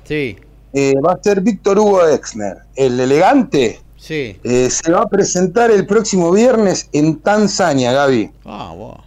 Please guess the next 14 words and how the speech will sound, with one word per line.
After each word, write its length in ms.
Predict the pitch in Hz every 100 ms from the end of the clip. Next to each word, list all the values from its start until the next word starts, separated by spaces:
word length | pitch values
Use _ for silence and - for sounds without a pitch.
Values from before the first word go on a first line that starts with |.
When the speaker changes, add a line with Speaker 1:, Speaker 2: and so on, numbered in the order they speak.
| -
Speaker 1:
acá 220 | - 127
nomás. 300 | 127 120 113
Speaker 2:
Eh, 200 | 110 107 - - - -
sí. 180 | 143 120 - - - - -
Sí, 260 | - 147 135
sí, 200 | - 127
sí, 160 | - 120
va 680 | 127 156 160 151 147 143 135
a 200 | 135 135
pelear 340 | 135 160 185 175 147
en 200 | 131 131
el 440 | 135 139 139 139 - -
Jamhuri 400 | 156 156 160 180 190
Stadium 760 | 180 214 214 214 214 214 220